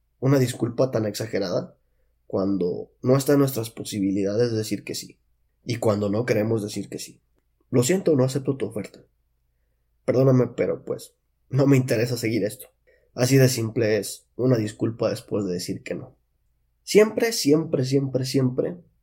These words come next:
procura un no cerrado. Este es el décimo punto. Procura decir que no de una manera cerrada. Si es difícil, si está cabrón decir que no la primera vez, imagínate estarle diciendo a alguien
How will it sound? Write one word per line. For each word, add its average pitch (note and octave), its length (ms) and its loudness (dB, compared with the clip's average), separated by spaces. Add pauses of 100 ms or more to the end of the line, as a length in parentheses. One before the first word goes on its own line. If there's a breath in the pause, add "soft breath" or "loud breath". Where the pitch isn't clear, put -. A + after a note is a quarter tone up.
procura C3 640 2
un C3 400 2
no B2 340 0
cerrado. G2 580 -6 (260)
Este B2+ 220 0
es B2 80 0
el A#2+ 120 -2
décimo A2+ 360 -4
punto. F2+ 380 -10 (760 soft breath)
Procura C3 380 4
decir B2 400 0
que A#2 120 -2
no C#3+ 320 -2 (180)
de A#2+ 200 2
una A2+ 240 2
manera G#2+ 400 -2
cerrada. - 400 -12 (960)
Si C#3+ 160 4
es G#3 180 6
difícil, C#3 840 0
si - 140 -4
está B2+ 280 -2
cabrón B2 400 2
decir A2+ 360 -2
que B2 100 2
no A#2+ 140 0
la A#2+ 160 0
primera A2 320 -2
vez, - 400 -6 (360)
imagínate C3+ 840 0
estarle A#2+ 400 -2
diciendo A2+ 720 -4
a G#2+ 220 -6
alguien A#2 420 -6